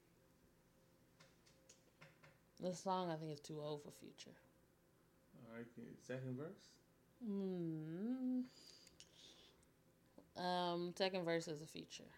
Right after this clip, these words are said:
Speaker 2: All right.
Speaker 1: I'll give you third verse. Uh, let the bougie boys ride Maybach. I'm in the candy laid back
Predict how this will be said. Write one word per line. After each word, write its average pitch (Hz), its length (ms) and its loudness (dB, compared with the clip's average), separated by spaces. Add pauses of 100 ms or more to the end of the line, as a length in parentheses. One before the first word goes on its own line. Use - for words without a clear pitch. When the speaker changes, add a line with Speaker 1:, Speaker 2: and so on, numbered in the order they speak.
(540)
Speaker 2:
All 139 60 -4
right. 139 80 -4 (360)
Speaker 1:
I'll 185 140 6
give 175 120 2
you 160 60 2
third 156 320 -2
verse. - 240 -16 (4000)
Uh, 175 340 12
let 196 280 10
the 214 120 8
bougie 214 400 8
boys 208 440 12
ride 190 400 10
Maybach. 165 560 6 (500)
I'm 175 180 6
in 196 160 8
the 208 80 8
candy 185 440 4
laid 175 360 8
back 160 240 6